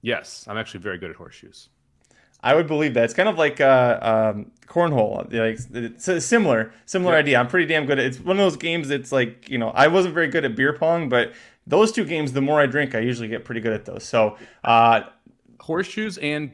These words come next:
Speaker 1: uh, bags should be part of the, the, the Racing Dudes Olympics whenever we get to just wipe the floor with, uh, team blinkers off.
Speaker 2: I mean, whatever games they wanna lose in, just line 'em right up. I mean, you know, Aaron's,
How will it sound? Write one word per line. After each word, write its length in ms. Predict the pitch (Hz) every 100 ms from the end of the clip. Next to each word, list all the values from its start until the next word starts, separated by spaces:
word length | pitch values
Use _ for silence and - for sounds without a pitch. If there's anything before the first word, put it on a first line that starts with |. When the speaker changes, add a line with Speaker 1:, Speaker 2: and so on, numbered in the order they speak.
| _
Speaker 1:
uh, 220 | 156 120
bags 360 | 107 113 98 -
should 120 | 98
be 100 | 98
part 200 | 113 107
of 100 | 90
the, 120 | 98
the, 160 | 98 95
the 160 | 87 104
Racing 280 | 104 -
Dudes 200 | 98 95
Olympics 460 | 92 95 92 87 -
whenever 440 | 107 107 98 98 92
we 80 | 104
get 140 | 98
to 80 | 95
just 140 | 90 92
wipe 260 | 98 95
the 80 | -
floor 340 | - 98 92 87
with, 240 | 87 80
uh, 220 | 87 85
team 380 | 82 - 92 85 -
blinkers 320 | 87 87 82
off. 340 | 80 80 _ _ _ _ _ _ -
Speaker 2:
I 120 | 127
mean, 300 | 143 143 139
whatever 320 | 143 156 156
games 260 | 147 151 139
they 100 | 151
wanna 240 | 156 147
lose 300 | 131 160 135
in, 120 | 117
just 180 | 117 120
line 200 | 123 127
'em 140 | 123
right 180 | 123 123
up. 200 | 135 113
I 100 | 131
mean, 200 | 160 175
you 220 | 170 160 170
know, 120 | 165
Aaron's, 500 | 190 220 202 160